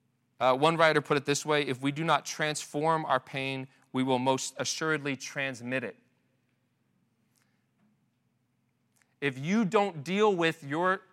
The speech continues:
pain and hardship in your life by leaning on and depending upon God, that pain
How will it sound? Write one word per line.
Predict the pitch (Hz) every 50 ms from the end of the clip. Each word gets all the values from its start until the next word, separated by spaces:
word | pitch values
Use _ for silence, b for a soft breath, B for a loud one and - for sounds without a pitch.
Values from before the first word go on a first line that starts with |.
| _ _
pain | - - 180 180 175 185 185 175
and | 165 156
hardship | - - 170 175 170 - - 135 120 -
in | - 131 131
your | 143 160 165
life | 160 165 160 139 120 120 - - - _ _ _ _ _ _ _ _ _ _ -
by | - 131 131
leaning | 135 139 156 165 175 180 185 175 165
on | 160 156 156 156 156 151 - _ -
and | 127 123
depending | 123 - - - 156 160 165 160
upon | 151 - 156 147 143 135
God, | 131 139 135 131 127 117 107 - b b b b b
that | 139 156 185 - - -
pain | - - 214 208 190 160 139 135 147 143